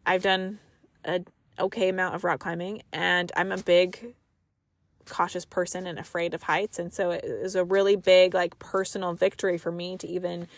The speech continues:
be brave enough to climb any type of rock, <laughs> right? So overcoming fears and realizing that you are stronger than you think you are, you're braver than you think you are. And those things can all be applied in different areas of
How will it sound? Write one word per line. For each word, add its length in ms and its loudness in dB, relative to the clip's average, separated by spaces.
be 120 -2
brave 280 4
enough 380 0
to 240 -2
climb 560 -4
any 320 -4
type 280 -6
of 280 -8
rock, 340 -6
<laughs> 600 -8
right? 180 2
So 140 8
overcoming 500 4
fears 400 6
and 100 0
realizing 440 2
that 100 -6
you 140 0
are 140 2
stronger 600 0
than 100 0
you 120 -6
think 260 -6
you 160 2
are, 160 2
you're 160 -4
braver 540 2
than 120 2
you 120 -6
think 240 -6
you 100 0
are. 260 4
And 260 -2
those 480 6
things 260 4
can 180 0
all 220 4
be 160 0
applied 600 4
in 220 -4
different 340 0
areas 340 2
of 380 -2